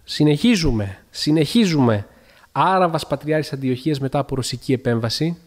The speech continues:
για πρώτη φορά. Ήτανε ελληνικό το Πατριαρχείο Αντιοχίας. Ποιοι το κάνουν αραβικό; Οι Ρώσοι. Σκεφτείτε λίγο αυτή τη στιγμή την Αντιόχεια, την κατάσταση στην Αντιόχεια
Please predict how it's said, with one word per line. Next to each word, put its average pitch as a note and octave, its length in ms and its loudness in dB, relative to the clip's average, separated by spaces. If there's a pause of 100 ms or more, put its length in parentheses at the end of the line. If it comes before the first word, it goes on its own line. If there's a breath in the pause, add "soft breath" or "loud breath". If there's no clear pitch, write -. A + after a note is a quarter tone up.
για B2+ 180 -4
πρώτη C3+ 260 -2
φορά. A2+ 360 -6 (920)
Ήτανε D3 400 2 (140)
ελληνικό B2+ 480 0
το - 80 -14
Πατριαρχείο A#2 500 -6
Αντιοχίας. G#2+ 640 0 (380 soft breath)
Ποιοι - 180 -2
το D3+ 100 0
κάνουν D3 300 2
αραβικό; C#3 680 0
Οι D#3+ 120 0
Ρώσοι. C3+ 500 0 (200)
Σκεφτείτε - 460 0
λίγο C3+ 200 2
αυτή B2+ 160 -8
τη C3 80 -10
στιγμή F3 460 0 (680 soft breath)
την B2 160 -4
Αντιόχεια, E3 760 2 (680 soft breath)
την B2+ 100 -10
κατάσταση F3+ 460 0
στην F#3 140 0
Αντιόχεια E3 600 2